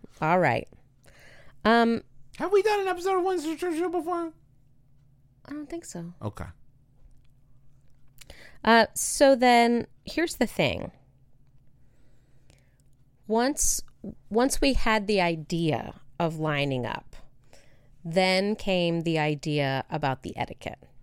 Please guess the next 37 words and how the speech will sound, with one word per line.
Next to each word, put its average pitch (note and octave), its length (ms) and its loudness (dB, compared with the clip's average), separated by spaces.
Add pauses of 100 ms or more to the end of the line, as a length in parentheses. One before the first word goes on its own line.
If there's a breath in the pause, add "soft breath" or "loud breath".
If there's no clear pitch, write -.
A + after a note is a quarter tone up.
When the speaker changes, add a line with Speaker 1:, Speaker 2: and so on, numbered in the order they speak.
(120)
Speaker 2:
Mm-hmm. G#2+ 120 -4
Speaker 1:
right? D3+ 480 2
So, C#3+ 720 0 (640 soft breath)
uh, G3 60 -2
w-, - 280 -10
we F#3+ 220 0
talked - 320 0
about F#3 280 4
how D#3 520 2
there's D#3+ 260 0
a E3+ 60 0
certain F#3+ 360 0
equality F#3+ 800 0
that C#4+ 220 -2
happens D4+ 840 -4
Speaker 2:
Right. F#2+ 200 -10 (140)
Speaker 1:
when B3 160 0
you're B3 160 2
in B3 180 0
a B3 80 0
line. A#3+ 600 -2 (420 loud breath)
And G3 180 4
then G3+ 240 4
Speaker 2:
I F#3+ 80 2
Speaker 1:
one G3 140 6
Speaker 2:
think A#3 100 4
completely D#3 380 4
perceived, C3 580 0
but F#2+ 140 -2
yes. F#2 440 -4
Speaker 1:
Yes. - 600 4 (580 loud breath)
But G#3+ 180 4
once A3+ 400 2
someone A3+ 680 2
breaches A3+ 720 2
that, G#2+ 380 2 (200)
that, F#3 440 2